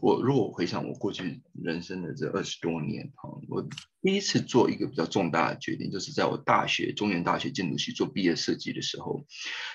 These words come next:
建筑系嘛，哎呀，当时毕业设计就找块地，然后塞个 program 方就盖出来。当时我就坚持说，因为我是基隆人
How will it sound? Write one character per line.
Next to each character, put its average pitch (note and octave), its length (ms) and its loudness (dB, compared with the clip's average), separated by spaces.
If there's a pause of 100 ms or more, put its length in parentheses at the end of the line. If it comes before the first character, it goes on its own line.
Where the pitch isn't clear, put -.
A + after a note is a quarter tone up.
(140)
建 G#3 180 10
筑 G#2 160 8
系 - 260 8
嘛， F#2 140 4
哎 - 140 8
呀， - 200 6
当 D3+ 140 8
时 - 160 2
毕 D3+ 100 2
业 B2 80 6
设 - 140 2
计 A#2+ 120 0
就 B2+ 100 -2
找 - 180 -4
块 B2 160 4
地， A#2+ 220 6
然 G2+ 100 4
后 A2 60 2
塞 B2+ 180 2
个 B2 100 2
program B2 380 2
方 G#2 160 0
就 G#2 140 -6
盖 G2 180 2
出 - 180 -2
来。 - 300 -2 (500)
当 E3+ 160 8
时 - 140 2
我 G#2+ 100 4
就 A2 160 2 (300)
坚 C3 260 6
持 - 260 -4
说， D2+ 260 -4
因 A#2+ 100 4
为 G2+ 60 0
我 - 100 -2
是 - 100 -10
基 - 200 -4
隆 D2 200 0
人 - 300 -8